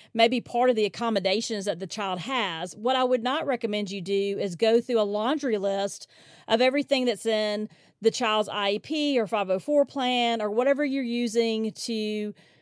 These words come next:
um, to, to gauge success at the school and to look at where the child is meeting objectives and things of that nature.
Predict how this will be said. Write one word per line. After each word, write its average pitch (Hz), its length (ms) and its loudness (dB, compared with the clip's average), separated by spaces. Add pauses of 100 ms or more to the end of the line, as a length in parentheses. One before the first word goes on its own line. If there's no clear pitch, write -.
(260)
um, 190 680 -4 (1500)
to, 240 200 -2
to 254 140 -2
gauge 220 400 4
success 214 500 -4
at 185 100 -8
the 196 60 -6
school 196 400 -2
and 185 140 -2
to 220 80 -2
look 214 300 0
at 196 320 -2
where 202 240 -2
the 196 80 -2
child 190 400 -4
is 185 120 -4
meeting 196 320 -4
objectives 180 520 -6
and 175 100 -6
things 180 160 -8
of 185 60 -8
that 185 160 -4
nature. 175 360 -8